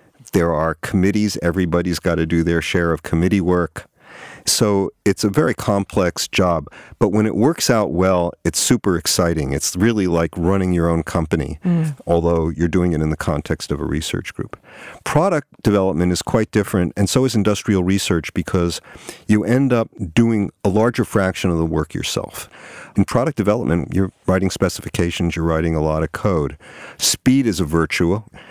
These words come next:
Speaker 1: You gotta be willing to live with the fact that there's often insufficient time to do the complete solution you want, because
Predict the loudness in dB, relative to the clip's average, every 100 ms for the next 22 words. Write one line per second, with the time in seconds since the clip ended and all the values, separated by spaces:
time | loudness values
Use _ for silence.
0 | -20 -20 -20 _ 0 2 2 2 2 4
1 | 4 4 2 0 2 2 2 0 0 -2
2 | 0 0 -2 0 0 0 0 2 2 0
3 | 0 -2 -2 -2 0 -2 0 0 0 -2
4 | -4 0 2 2 0 0 -2 0 -2 -2
5 | -2 0 0 0 -2 0 0 0 -2 -4
6 | -6 -6 -2 0 0